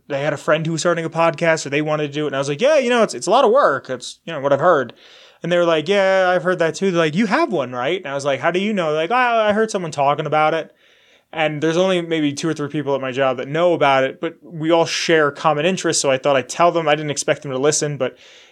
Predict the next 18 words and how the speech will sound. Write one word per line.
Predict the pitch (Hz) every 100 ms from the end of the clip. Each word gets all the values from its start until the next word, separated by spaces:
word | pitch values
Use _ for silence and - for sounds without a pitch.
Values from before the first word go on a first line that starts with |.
| _ _
if, | - 165
if | - 165
the | 135
person | 151 208 196 185
who | 165
I'm | 165 147
referencing | - 151 208 202 220 196 - 185 165 151
hears | 139 175 180
this, | 143 143 -
"Hello, | 233 208 147 143 170
hi, | 190 202 190 196 208 240 240 254 254 - - - -
uh, | 185 196 240 254 269 247 294 233 247 220 185 185 180 - -
<laughs> | - -
um, | 175 170 175 170 143 - _ _ -
how | 175
are | 185
you?" | 196 175 185 185 185 214 277 294 _ _ _ _ _ _ _ _ _ _ -
Uh, | 147 143 143